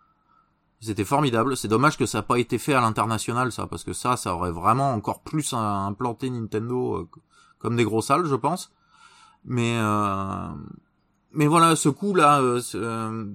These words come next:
Sega avec leur Mega Drive, là, ils ont fait trop d'add-ons, euh, un peu trop rapprochés en plus les uns des autres,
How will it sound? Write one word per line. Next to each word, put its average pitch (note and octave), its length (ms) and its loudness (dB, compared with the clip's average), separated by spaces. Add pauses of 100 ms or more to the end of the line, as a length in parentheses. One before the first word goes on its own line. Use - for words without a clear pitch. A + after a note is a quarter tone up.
(400)
Sega D#3+ 420 2
avec B2+ 260 2
leur B2 100 0
Mega C#3 240 2
Drive, D#3+ 240 4
là, B2+ 80 0
ils A2+ 160 -4
ont A#2 60 -6
fait B2 160 -2
trop - 380 0
d'add-ons, E3 500 4
euh, B2+ 540 0
un B2+ 220 0
peu D#3+ 140 2
trop G3 240 4
rapprochés E3 500 2
en D3+ 120 -6
plus E3 280 -10
les C3+ 160 -4
uns C#3 80 -2
des C#3+ 180 -2
autres, D#3+ 280 -4